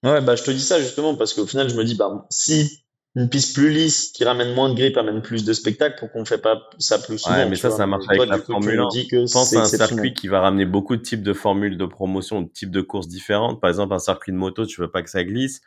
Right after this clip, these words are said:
Speaker 2: Des G T, ça a pas le même grip. Tu vois, une fin, ça a une grip tellement phénoménale que ça peut rouler sur ça sans trop de problèmes. Imagine n'importe quelle voiture le dessus, c'est les accidents
Speaker 1: Hmm.
Speaker 2: directs.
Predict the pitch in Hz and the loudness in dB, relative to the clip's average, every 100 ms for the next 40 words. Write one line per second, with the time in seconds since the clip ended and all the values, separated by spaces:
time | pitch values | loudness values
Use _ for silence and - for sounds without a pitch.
0 | _ - 92 92 95 101 117 107 92 87 | _ -8 -2 -2 -2 -4 -4 -2 -2 0
1 | 101 98 92 95 107 131 - - 98 123 | 0 2 0 -2 -4 -4 -8 -4 2 4
2 | 113 92 95 - 123 - 85 82 98 - | 4 2 -2 -2 -4 -2 -4 -4 -6 -2
3 | 110 120 120 - 104 104 107 123 123 113 | 0 0 -4 -2 0 0 0 -2 -4 -6
4 | - - 98 90 90 90 - - - 110 | -2 0 0 0 -2 -6 -10 -10 -2 -2
5 | 104 - 90 85 95 - - 120 120 - | -2 -6 -10 -8 -14 -12 -6 -4 -4 -6
6 | _ _ - 101 110 110 123 107 104 98 | _ _ -6 2 2 2 0 -2 -2 -4
7 | - 90 98 - 98 95 - - - 85 | -4 -2 -2 -2 -4 -4 -6 -18 -6 0
8 | 80 - 110 104 98 98 | 0 0 0 0 0 -4